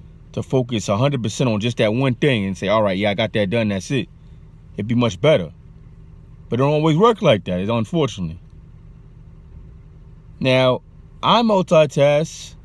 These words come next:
pretty much daily, if you think about it, or whatever the case. Because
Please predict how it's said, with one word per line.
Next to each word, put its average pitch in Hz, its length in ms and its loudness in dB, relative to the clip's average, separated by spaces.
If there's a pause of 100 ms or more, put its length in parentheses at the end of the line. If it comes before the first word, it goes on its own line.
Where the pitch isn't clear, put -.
(260)
pretty 190 220 0
much 180 340 0
daily, 123 480 0 (300)
if - 80 -6
you 135 60 -2
think 208 240 -4
about 160 280 2
it, 175 40 -2
or 175 300 0
whatever 190 300 0
the 135 60 -2
case. - 440 -6 (760)
Because 139 500 0